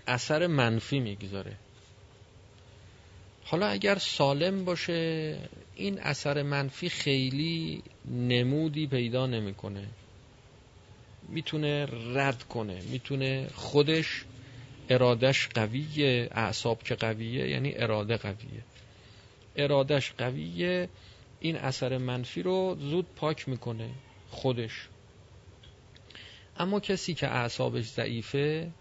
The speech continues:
افسردگی داره، ارادش ضعیف شده، نمی‌تونه این اثر منفی رو خودش پاک کنه.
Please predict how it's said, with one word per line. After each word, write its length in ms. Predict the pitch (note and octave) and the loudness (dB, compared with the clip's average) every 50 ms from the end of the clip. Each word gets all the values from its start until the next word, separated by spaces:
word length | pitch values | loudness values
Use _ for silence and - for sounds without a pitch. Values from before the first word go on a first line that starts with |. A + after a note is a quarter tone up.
| - - - - - - - - | -20 -20 -20 -20 -20 -18 -2 -2
افسردگی 760 | A#2+ - - - - B2+ A2+ G#2+ G#2+ A2+ A2+ A2+ A#2 A#2 G#2+ | -2 -2 -2 -4 -4 -2 -2 -2 -2 -6 -8 -6 -6 -8 -4
داره، 540 | A2 A2+ A2 A#2+ C3 C#3 D3+ D#3 D#3+ E3 - - - - - - - - - | -2 -2 -2 0 -2 -2 -2 -4 -6 -8 -12 -16 -20 -20 -20 -20 -18 -2 2
ارادش 580 | C3 B2 B2 A#2 A#2 A2 B2+ D3+ D#3 - - | 4 4 6 4 4 4 4 2 2 2 0
ضعیف 340 | A#2+ A#2+ B2 A2 B2+ A#2+ - - | 0 0 0 0 -2 -4 -6 -6
شده، 440 | - - G#2+ G2+ G#2 G2+ G2+ G#2+ A#2+ B2 C3 - - - - - - - - - - | -6 -6 -4 -4 -4 -6 -6 -8 -10 -12 -14 -16 -18 -20 -20 -20 -20 -20 -20 -12 -8
نمی‌تونه 800 | F3+ E3+ F#3 F3 E3 C#3+ - - - C3 B2 A#2+ A#2 A#2 A2+ - - | -4 -2 0 2 2 0 0 0 -2 0 0 0 0 -2 -4 -4 -2
این 160 | C3+ C3 A#2+ | -2 -2 0
اثر 420 | - A2 A#2 - - B2 A#2+ A#2+ | 0 -2 -2 0 0 0 2 2
منفی 480 | A#2 A#2+ A#2+ A#2 A#2 A2+ - - - D3+ | 0 0 0 -2 -2 -4 -4 -4 0 0
رو 80 | E3 | 0
خودش 600 | D#3 - - - - D#3+ D#3 C3 B2+ A#2+ - - - - - - - - | 0 0 -2 0 2 4 6 6 4 4 4 -2 -4 -6 -20 -20 -16 -2
پاک 340 | - B2 A2+ - - - | 2 2 2 2 -2 -18
کنه. 320 | - - G#2+ G2+ G2 F#2 | -6 -6 -4 -4 -4 -6